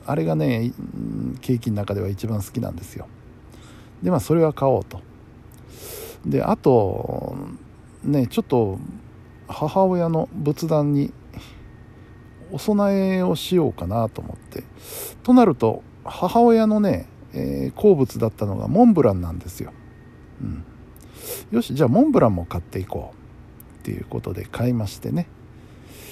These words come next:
えー、持って帰ることにしたわけです。で、帰ろうと思ったんですけど、帰り道の途中にね、えー、モスバーガーがあるんですね。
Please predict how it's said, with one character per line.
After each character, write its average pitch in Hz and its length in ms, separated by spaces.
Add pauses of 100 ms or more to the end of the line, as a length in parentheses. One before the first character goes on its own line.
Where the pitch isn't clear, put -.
(360)
え 120 540
ー、 - 20
持 113 120
っ - 20
て - 140
帰 127 180
る 110 80
こ 101 120
と 98 100
に 87 80
し - 100
た 113 100
わ 107 100
け 104 100
で - 120
す。 - 380 (460)
で、 135 640 (2500)
帰 143 200
ろ 143 160
う 139 60
と - 120
思 120 140
っ - 20
た - 160
ん 92 40
で 87 60
す - 120
け 113 80
ど、 104 220 (1080)
帰 269 320
り 240 240
道 123 160
の 110 100
途 127 180
中 135 220
に 131 160
ね、 107 360 (200)
え 95 760
ー、 92 40
モ 107 180
ス - 160
バ 240 220
ー - 40
ガ 113 140
ー - 20
が 98 140
あ - 20
る 101 120
ん 95 60
で 87 80
す - 120
ね。 156 240